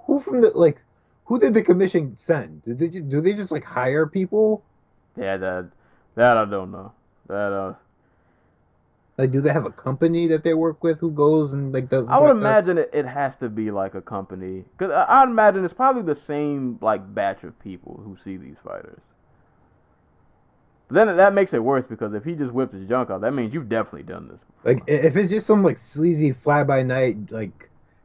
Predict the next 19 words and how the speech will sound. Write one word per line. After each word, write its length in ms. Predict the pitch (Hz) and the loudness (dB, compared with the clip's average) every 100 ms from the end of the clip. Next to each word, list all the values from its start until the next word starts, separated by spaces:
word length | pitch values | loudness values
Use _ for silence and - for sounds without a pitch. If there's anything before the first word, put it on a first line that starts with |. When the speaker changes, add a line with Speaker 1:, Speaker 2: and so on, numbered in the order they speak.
| - | -14
Speaker 1:
drug 400 | 113 127 135 127 107 - | -2 0 0 -2 -8 -4
take, 340 | 123 113 - | -2 -2 -6
uh, 80 | 117 | -6
not 200 | 110 107 | -4 -6
drug 220 | 80 73 | -8 -8
taking, 300 | 82 - 85 | -10 -10 -10
um, 260 | 82 82 82 | -6 -6 -2
like, 260 | 95 87 87 | -2 -2 0
blood 280 | 104 123 | 4 4
taking 340 | 127 139 143 151 | 4 0 0 2
company 400 | 165 160 170 160 | 2 4 2 4
or 160 | 120 | 2
piss, 280 | 95 120 117 | 2 0 -2
like, 320 | 117 117 113 _ _ _ _ _ _ _ _ _ - | 0 0 0 _ _ _ _ _ _ _ _ _ -2
like, 180 | 110 | -2
com-, 180 | 127 135 - - | 0 -2 -4 -2
like, 160 | 123 - 120 | -2 -2 -2
like, 240 | 113 - | -2 4
um, 500 | 104 98 95 92 87 | 4 6 4 2 0